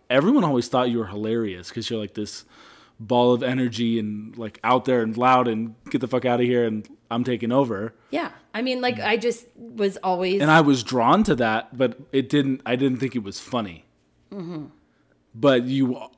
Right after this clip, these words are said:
Speaker 1: were funny then, and you are now, and maybe it's the same way, but I appreciate it in a different sense because I've grown accustomed to like your type of humor.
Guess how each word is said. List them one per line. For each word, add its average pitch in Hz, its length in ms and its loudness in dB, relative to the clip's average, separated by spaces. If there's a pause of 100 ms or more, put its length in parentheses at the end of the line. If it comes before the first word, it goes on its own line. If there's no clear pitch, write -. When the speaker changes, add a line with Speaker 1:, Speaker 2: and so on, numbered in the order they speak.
(100)
Speaker 1:
were 123 320 0
funny 110 320 -4
then, 101 480 -8
and 117 160 -2
you 123 140 -2
are 123 180 0
now, 120 320 0
and 117 200 -2
maybe 131 220 2
it's 127 140 -2
the 117 60 -8
same 117 360 -4
way, 160 440 0 (260)
but 127 140 -2
I 117 160 0
appreciate 117 600 -2
it 110 40 -8
in 107 80 -6
a 104 40 -10
different 101 320 -10
sense 104 320 -10
because 101 640 -10 (680)
I've 117 300 -2
grown 123 380 0
accustomed 110 680 -6
to 110 100 -6
like 107 540 -8
your 110 240 -4
type 110 280 -8
of 101 120 -12
humor. 120 420 -6